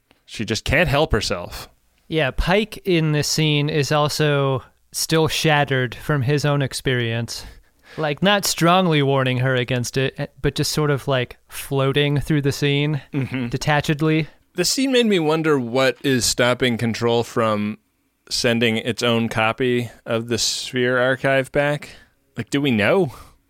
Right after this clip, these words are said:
Speaker 2: I mean, you asking that question made me wonder why Contrelan doesn't go to Boreth,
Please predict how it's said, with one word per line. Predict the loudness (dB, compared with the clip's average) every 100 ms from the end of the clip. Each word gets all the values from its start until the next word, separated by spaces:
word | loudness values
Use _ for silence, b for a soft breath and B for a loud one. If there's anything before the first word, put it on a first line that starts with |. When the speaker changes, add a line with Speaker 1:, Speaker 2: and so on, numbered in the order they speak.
| _ -12 B B
Speaker 2:
I | 0
mean, | 2 4
you | 4 4
asking | 4 2 0 0
that | 2 0
question | 2 2 2 0 0 2 -2 -2 0
made | 2 2
me | 2 2 2
wonder | 2 2 2 2 2
why | 2 2 2 2 2 0 -4 _ -4
Contrelan | -2 -2 0 2 4 2 2 2
doesn't | 0 0 -2 -2
go | 2 2 2
to | 0 -2
Boreth, | 2 2 4 2 0 -4